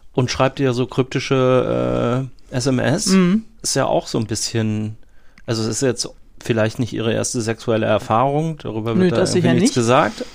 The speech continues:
Speaker 1: aber ist auch eine Sache, die mit Scham verbunden ist und sie hängt dem so ein bisschen hinterher, ne?
Speaker 2: Ja, stimmt, ja.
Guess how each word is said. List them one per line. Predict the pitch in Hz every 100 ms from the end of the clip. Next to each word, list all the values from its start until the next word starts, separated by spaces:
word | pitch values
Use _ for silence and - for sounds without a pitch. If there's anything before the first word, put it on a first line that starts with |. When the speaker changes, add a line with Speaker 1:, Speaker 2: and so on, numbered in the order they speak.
| -
Speaker 1:
aber | 131 131 135 139 139 127 - - -
ist | - 135 -
auch | 175 208 - - -
eine | 117
Sache, | 127 117 117
die | 117
mit | 113 117
Scham | - 117 123
verbunden | 139 120 127 127 117
ist | - 127 - -
und | 123 120 - - 123 - - - - - - - -
sie | 107 113 113 - -
hängt | 113 127 -
dem | 123
so | 123
ein |
bisschen | 120 - 131
hinterher, | 123 131 123 139 127 78
ne? | 92 123 - - - - - - - -
Speaker 2:
Ja, | 190 202 277 320
stimmt, | - 240 254 -
ja. | 180 214